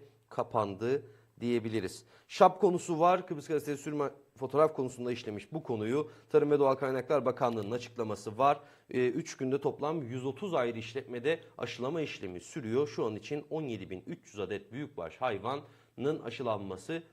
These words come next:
tamamlandı. Sayı çok yüksek. Aşılama süreci bir iki hafta daha devam edecek. Şöyle bir yöntem izlemişti Tarım Bakanlığı. E, şap hastalığı Yeni Boğaziçi, Boğaziçi bölgesinde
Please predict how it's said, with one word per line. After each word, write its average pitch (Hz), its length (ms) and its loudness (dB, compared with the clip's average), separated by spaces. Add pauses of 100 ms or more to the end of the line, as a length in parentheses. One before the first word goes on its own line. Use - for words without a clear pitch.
(120)
tamamlandı. 113 680 0
Sayı 120 220 -2
çok - 220 -8
yüksek. 117 440 -6
Aşılama 117 360 -8
süreci 107 460 -8 (200)
bir 101 140 -8
iki 92 200 -6
hafta 95 340 -4
daha 139 300 -2 (280)
devam 120 360 0
edecek. 143 220 -6
Şöyle 202 300 -2
bir 180 60 -4
yöntem 165 320 -4
izlemişti 120 420 -8
Tarım 120 260 -6
Bakanlığı. 113 540 -4 (1400)
E, 120 540 -2
şap - 220 -2
hastalığı 139 360 0
Yeni 147 200 -2
Boğaziçi, 123 480 -2
Boğaziçi 113 320 0
bölgesinde 104 600 -6